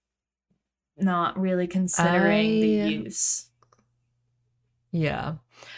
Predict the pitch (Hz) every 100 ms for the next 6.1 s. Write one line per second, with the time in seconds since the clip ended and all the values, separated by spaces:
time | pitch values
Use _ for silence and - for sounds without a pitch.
0 | - - - 170 180 151 151 156 175 180
1 | 185 185 185 196 - _ _ _ _ _
2 | _ _ _ _ _ _ _ _ - 156
3 | 160 143 - - 147 131 - - - -
4 | 131 135 170 208 254 269 269 269 269 -
5 | 269 262 262 262 254 - - 196 214 -
6 | -